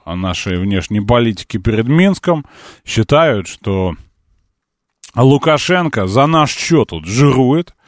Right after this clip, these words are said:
а мы ему почему-то позволяем, хотя вместе с другими прогрессивными странами должны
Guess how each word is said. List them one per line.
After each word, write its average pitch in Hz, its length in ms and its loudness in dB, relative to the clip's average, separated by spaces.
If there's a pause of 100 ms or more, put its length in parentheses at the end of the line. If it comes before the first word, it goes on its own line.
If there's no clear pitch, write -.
(240)
а 95 140 -2
мы 143 140 4
ему 135 200 2
почему-то 117 640 0 (320)
позволяем, 139 800 2 (280)
хотя 104 340 -2
вместе 127 440 0
с 107 80 -2
другими 120 560 0
прогрессивными 104 760 -4
странами 127 500 0
должны 107 580 2